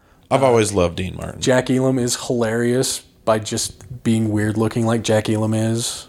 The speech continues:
Speaker 1: Just crazy. Yeah.
Speaker 2: Um, you know, so many people, the, the, the whole Jamie Farr Arab stuff did not age well.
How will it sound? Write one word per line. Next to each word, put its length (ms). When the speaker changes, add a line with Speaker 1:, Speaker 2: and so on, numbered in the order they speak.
Speaker 1:
Just 300
crazy. 680
Yeah. 60
Speaker 2:
Um, 560
you 80
know, 60
so 180
many 140
people, 420
the, 160
the, 140
the 200
whole 180
Jamie 320
Farr 240
Arab 280
stuff 340
did 320
not 240
age 240
well. 540